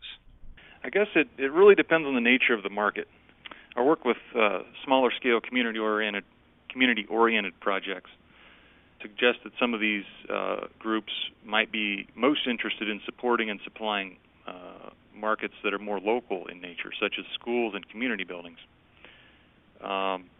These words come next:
but we've also learned of some more recent research, um, out of Massachusetts by Brett Butler, uh, at the Family Forest Research Center of the Forest Service, and some of his partners. Uh, well, Brett's involved with the,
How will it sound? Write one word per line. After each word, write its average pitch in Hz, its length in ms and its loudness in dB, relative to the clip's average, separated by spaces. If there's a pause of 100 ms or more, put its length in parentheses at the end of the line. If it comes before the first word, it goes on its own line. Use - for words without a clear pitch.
(360)
but 104 200 6
we've 107 180 -2
also 139 280 4
learned 117 260 2
of 104 140 -2
some 110 100 -6
more 107 180 0
recent 107 340 -2
research, 104 520 -2 (200)
um, 95 300 -8 (140)
out 104 160 0
of 104 60 0
Massachusetts 110 840 -6
by 92 180 -8
Brett 104 280 -2
Butler, 120 340 0 (400)
uh, 95 220 -4
at 95 80 -8
the - 80 -16
Family 107 360 -6
Forest 104 280 0 (140)
Research 110 380 -8
Center 107 180 -4
of 92 80 -6
the 87 80 -12
Forest 113 340 -2
Service, 95 260 -6 (760)
and 110 140 -12
some 110 140 -4
of 101 80 -8
his 95 120 -6 (100)
partners. 117 400 0 (220)
Uh, 92 220 -2 (500)
well, 101 120 -10 (560)
Brett's 127 200 6
involved 110 280 4
with 95 100 -8
the, 95 160 0